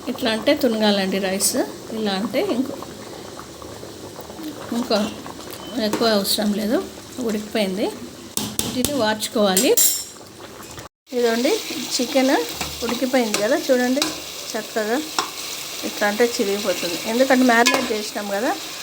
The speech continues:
బాగా చక్కగా ఉడికిందండి. ఇప్పుడు టమాటో వేసుకుందాం దీంట్లో. ఇదండి టమాటో. ఇప్పుడు కారంతో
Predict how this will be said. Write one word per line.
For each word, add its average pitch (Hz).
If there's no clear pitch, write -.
బాగా 214
చక్కగా 208
ఉడికిందండి. 220
ఇప్పుడు 277
టమాటో 240
వేసుకుందాం 202
దీంట్లో. 202
ఇదండి 220
టమాటో. 214
ఇప్పుడు 285
కారంతో 247